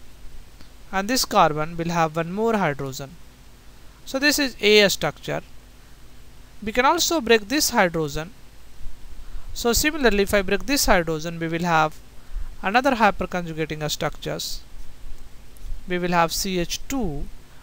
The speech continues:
and then we will have hydrogen plus this side, hydrogen. So this is B.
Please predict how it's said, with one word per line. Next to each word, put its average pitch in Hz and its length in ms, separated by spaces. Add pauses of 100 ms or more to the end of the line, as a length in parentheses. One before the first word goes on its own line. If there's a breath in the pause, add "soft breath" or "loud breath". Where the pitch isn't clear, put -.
(100)
and 226 180
then 233 140
we 220 80
will 214 160
have 196 240
hydrogen 165 580
plus 202 360
this 170 200
side, 147 380 (800)
hydrogen. 180 720 (3750)
So 254 160
this 254 180
is 226 220
B. 180 340